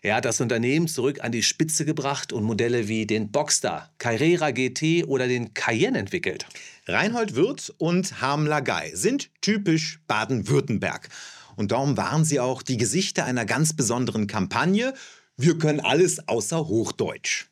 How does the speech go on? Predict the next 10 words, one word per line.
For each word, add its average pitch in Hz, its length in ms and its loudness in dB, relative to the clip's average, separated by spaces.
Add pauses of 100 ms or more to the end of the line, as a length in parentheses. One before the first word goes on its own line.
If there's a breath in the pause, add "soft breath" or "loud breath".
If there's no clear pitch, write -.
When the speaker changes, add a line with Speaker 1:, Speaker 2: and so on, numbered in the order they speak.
(320)
Speaker 1:
Die 160 80 0
Kampagne 160 520 2
wurde 151 240 0
neunzehnhundertneunundneunzig 123 1200 -2
ins 101 180 -2
Leben 101 280 2
gerufen. 85 680 -4
Der 85 120 0
Rubel 120 320 2
rollte, 131 680 0